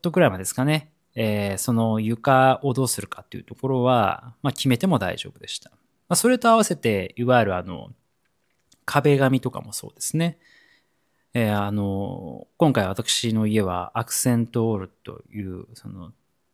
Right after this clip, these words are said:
ちょっとい-、色をつけて、テイストが少し変えた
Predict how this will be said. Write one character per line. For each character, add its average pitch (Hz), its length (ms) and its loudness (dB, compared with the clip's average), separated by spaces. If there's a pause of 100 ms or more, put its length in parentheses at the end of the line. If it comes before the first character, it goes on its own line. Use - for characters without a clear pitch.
ち 165 100 -4
ょ - 20 -16
っ - 40 -16
と - 200 -6 (560)
い-、 - 200 -14
色 160 280 6
を 101 80 0
つ - 80 -6
け - 100 -12
て、 101 300 -10 (260)
テ 147 120 2
イ 143 40 2
ス 143 100 -4
ト 151 140 2
が 143 100 2
少 - 200 -4
し - 120 -4
変 113 200 0
え 117 40 -4
た 113 300 0